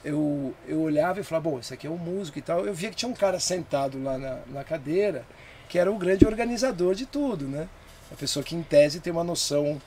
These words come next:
básica sobre todos as, os, os, os processos que estão acontecendo ali pra tudo aquilo convergir pra um lu-, é,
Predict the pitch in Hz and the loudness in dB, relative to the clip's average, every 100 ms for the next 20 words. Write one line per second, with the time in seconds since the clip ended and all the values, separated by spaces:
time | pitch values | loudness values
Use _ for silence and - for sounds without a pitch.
0 | - - - - 123 139 135 139 143 131 | -18 -20 -20 0 4 4 2 -2 -8 -8
1 | 127 151 160 147 143 - - 143 - - | -4 -4 -4 -4 -4 -4 -6 -10 -14 -14
2 | - - - - 151 143 143 139 - 139 | -12 -12 -10 -2 0 2 4 2 0 -6
3 | 135 143 139 147 151 147 156 175 185 202 | -4 -6 -6 -4 -4 -4 -2 2 2 2
4 | - 180 180 196 220 254 - - - - | 0 -4 -4 -4 -8 -10 -12 -20 -20 -20
5 | - - - - - - - - - 131 | -20 -20 -20 -20 -18 -18 -20 -16 -6 -2
6 | 143 131 139 170 165 143 | -2 -2 -4 -4 -4 -6